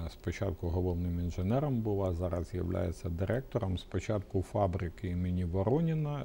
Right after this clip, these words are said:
е, ой, м, Воровського в, е, Одесі, а зараз це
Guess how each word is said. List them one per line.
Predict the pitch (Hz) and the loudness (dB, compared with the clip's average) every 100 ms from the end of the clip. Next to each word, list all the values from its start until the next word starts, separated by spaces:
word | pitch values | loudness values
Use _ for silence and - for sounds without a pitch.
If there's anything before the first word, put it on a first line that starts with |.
| 110 | 2
е, | |
ой, | 104 101 92 92 87 | 4 4 4 4 2
м, | 90 85 87 87 | 0 0 -2 0
Воровського | 87 101 127 156 - 160 139 143 110 | 2 4 6 4 0 0 0 0 -2
в, | 104 101 117 117 | -2 2 4 4
е, | 110 - 110 107 107 104 - | 2 -2 0 2 2 -2 0
Одесі, | 120 120 120 110 - 107 - - - - - | 2 4 2 2 0 -2 -4 -14 -16 -16 -8
а | 107 98 95 92 92 90 90 90 90 90 90 90 90 90 85 85 85 87 | -2 0 2 2 2 2 2 2 2 0 0 0 0 0 0 -2 0 0
зараз | 92 127 131 117 - - | 4 6 6 4 -2 -2
це | 98 95 92 | 2 2 0